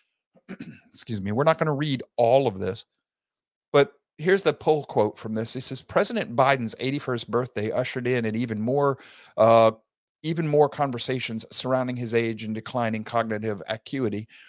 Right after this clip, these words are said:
Two things Texas Republican Representative Ronnie Jackson, a former White House physician, believes are valid cause for concern. The decline is happening quickly," Jackson told us,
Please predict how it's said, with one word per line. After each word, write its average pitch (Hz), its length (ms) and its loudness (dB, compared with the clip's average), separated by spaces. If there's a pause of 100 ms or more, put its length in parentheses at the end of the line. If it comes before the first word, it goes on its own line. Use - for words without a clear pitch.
(280)
Two 196 160 0
things 135 360 -2
Texas 160 400 -4
Republican 117 560 -2
Representative 113 640 -2
Ronnie 110 300 0
Jackson, 123 420 -2
a 110 60 -8
former 131 340 0
White 120 260 2
House 117 240 -6
physician, 113 520 -8 (360)
believes 139 520 0 (100)
are 117 160 6
valid 127 460 2
cause 127 400 -4
for - 160 -10
concern. 127 600 -6 (120)
The 123 100 -4
decline 156 580 -4
is 139 160 -4
happening 123 440 -4
quickly," 113 420 -4
Jackson 101 460 -4
told 101 320 -10
us, - 180 -12